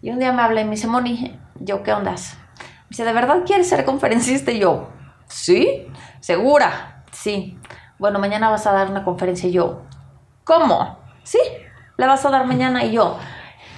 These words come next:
"¿Pero cómo, Nacho? ¿Para quién o qué?". Me dice, "Bueno, nada más te digo que es, hazla de miedo al miedo, ¿no?". Porque yo ya la había dado en algunos foros, ¿no?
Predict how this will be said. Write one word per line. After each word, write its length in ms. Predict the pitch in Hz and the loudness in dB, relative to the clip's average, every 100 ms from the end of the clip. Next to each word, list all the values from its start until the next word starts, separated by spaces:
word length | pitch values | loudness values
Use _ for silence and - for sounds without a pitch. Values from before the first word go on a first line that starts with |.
| - - - | -20 -6 2
"¿Pero 160 | 277 269 | 2 2
cómo, 220 | - 320 285 | 0 2 2
Nacho? 260 | 220 - | 0 -2
¿Para 280 | 233 220 220 | 0 0 -2
quién 280 | - 285 277 | -4 -2 -2
o 140 | 262 | -2
qué?". 280 | 254 247 240 - - - _ _ _ _ _ | -4 -4 -6 -14 -20 -20 _ _ _ _ _
Me 120 | - | -10
dice, 160 | 262 294 | -6 -2
"Bueno, 200 | 302 311 | 0 2
nada 120 | 320 | 2
más 160 | 349 - | 2 2
te 80 | 254 | 0
digo 260 | 240 214 | 0 -4
que 280 | - 180 - | -2 -2 0
es, 180 | 254 262 - | -2 -2 -2
hazla 400 | - 285 285 285 269 | 0 0 2 2 2
de 100 | 214 | 0
miedo 260 | 220 220 | 0 2
al 160 | 208 196 | 2 0
miedo, 260 | 196 196 | 0 0
¿no?". 220 | 208 233 226 | 0 -2 -2
Porque 180 | 208 | -4
yo 60 | 208 | 0
ya 100 | 214 | 4
la 80 | 208 | 4
había 180 | 202 196 | 6 6
dado 220 | 190 185 | 4 2
en 80 | 185 | 0
algunos 380 | 180 180 180 | 0 0 -2
foros, 340 | - - - - | -4 -2 -2 -2
¿no? 220 | 269 | -4